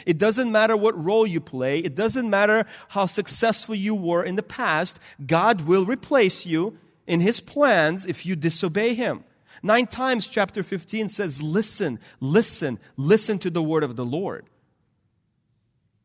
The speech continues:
And Saul did not listen, and he disobeyed,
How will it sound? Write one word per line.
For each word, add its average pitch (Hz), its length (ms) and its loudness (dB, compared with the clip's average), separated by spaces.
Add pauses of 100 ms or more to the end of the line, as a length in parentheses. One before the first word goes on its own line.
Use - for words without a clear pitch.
(220)
And 117 100 -10
Saul 151 460 -6
did 120 280 -8
not 156 280 -4
listen, - 480 -12 (840)
and 165 100 0
he 160 60 2
disobeyed, 151 800 -2